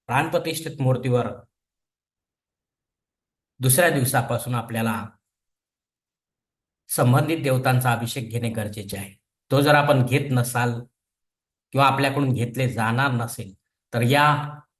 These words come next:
प्राणप्रतिष्ठित मूर्त्या देखील एक दिवस खंडित मानल्या जाऊन त्यांचे विसर्जन करावे लागते मित्रांनो.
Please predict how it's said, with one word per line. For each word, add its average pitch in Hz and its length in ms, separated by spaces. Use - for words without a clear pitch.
प्राणप्रतिष्ठित 135 680
मूर्त्या 123 320
देखील - 360
एक 117 220
दिवस 117 260
खंडित 127 360
मानल्या 113 280
जाऊन 113 200
त्यांचे 113 300
विसर्जन 123 420
करावे 98 340
लागते 98 240
मित्रांनो. 98 440